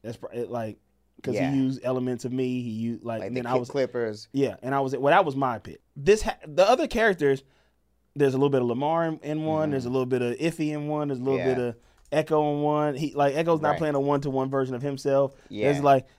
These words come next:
Speaker 1: everybody who we've kicked it with. Nicole's
Speaker 2: Ev-,
Speaker 1: one-to-one too,
Speaker 2: she's
Speaker 1: but
Speaker 2: kinda
Speaker 1: she's,
Speaker 2: one-to-, but
Speaker 1: she's
Speaker 2: even
Speaker 1: kinda
Speaker 2: her,
Speaker 1: one-to-one.
Speaker 2: but she's not, like, a real estate agent.
Speaker 1: No, she's not a real estate agent. I'm not unemployed. Well, I'm unemployed right now. We're on strike.
Speaker 2: But
Speaker 1: Yeah, like,
Speaker 2: yeah, it's
Speaker 1: it
Speaker 2: not like I'd
Speaker 1: happens.
Speaker 2: be like, "Hey, we didn't go, we didn't hang out at that wine bar."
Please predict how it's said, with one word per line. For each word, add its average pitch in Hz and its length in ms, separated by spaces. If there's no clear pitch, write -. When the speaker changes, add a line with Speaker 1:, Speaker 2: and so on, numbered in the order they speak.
Speaker 1:
everybody 214 420
who 202 100
we've 180 320
kicked 175 260
it 127 60
with. 101 240
Nicole's 208 420
Speaker 2:
Ev-, 160 140
Speaker 1:
one-to-one 135 380
too, 135 160
Speaker 2:
she's 151 180
Speaker 1:
but 196 60
Speaker 2:
kinda 143 160
Speaker 1:
she's, - 40
Speaker 2:
one-to-, 117 220
but 160 120
Speaker 1:
she's 208 60
Speaker 2:
even 202 40
Speaker 1:
kinda 220 120
Speaker 2:
her, 208 140
Speaker 1:
one-to-one. 139 80
Speaker 2:
but - 120
she's 196 120
not, 196 140
like, 156 140
a 120 60
real 143 200
estate 107 300
agent. 110 160
Speaker 1:
No, 196 100
she's 185 140
not 196 100
a 202 40
real 196 120
estate 175 220
agent. 160 260
I'm 175 140
not 190 160
unemployed. 139 480
Well, 147 80
I'm 165 60
unemployed 139 340
right 107 100
now. 113 160
We're 110 60
on 104 80
strike. 104 280
Speaker 2:
But - 140
Speaker 1:
Yeah, - 100
like, 180 280
Speaker 2:
yeah, 110 320
it's 123 180
Speaker 1:
it - 20
Speaker 2:
not - 180
like 117 240
I'd - 20
Speaker 1:
happens. 117 260
Speaker 2:
be 123 140
like, 104 360
"Hey, 139 300
we 170 120
didn't 156 200
go, 135 160
we 185 80
didn't 165 160
hang 139 100
out 127 140
at 107 140
that 113 200
wine 110 240
bar." 113 340